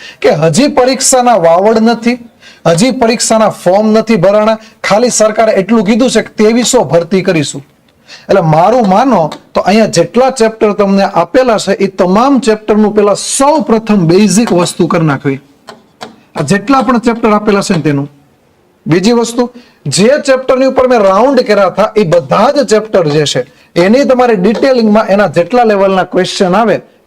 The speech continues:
ક્લાસ થ્રી સુધીના એ બધા કરી નાખવાના. કારણ કે અત્યારે તમારી પાસે સમય છે, પછી તમે એવું વિચારો કે સાહેબ એક્ઝામના ફોર્મ ભરાશે, એની પછી અમે,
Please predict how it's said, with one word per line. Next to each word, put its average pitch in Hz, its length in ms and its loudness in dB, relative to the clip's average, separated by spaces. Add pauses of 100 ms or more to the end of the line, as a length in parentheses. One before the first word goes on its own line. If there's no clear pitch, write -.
ક્લાસ 185 340 0
થ્રી 190 200 0
સુધીના 160 440 0
એ 175 80 2
બધા 165 280 -2
કરી 143 160 -2
નાખવાના. 135 400 -6 (4000)
કારણ 226 260 0
કે 269 80 2
અત્યારે 240 300 0
તમારી 247 200 0
પાસે 247 260 0
સમય 214 400 0
છે, 262 140 -2
પછી 247 440 -4
તમે 240 200 0
એવું 226 300 0
વિચારો 247 280 0
કે 233 100 -8
સાહેબ 226 220 -2
એક્ઝામના 190 500 0
ફોર્મ 196 380 0
ભરાશે, 202 380 0
એની 196 320 0
પછી 190 240 0
અમે, 185 420 0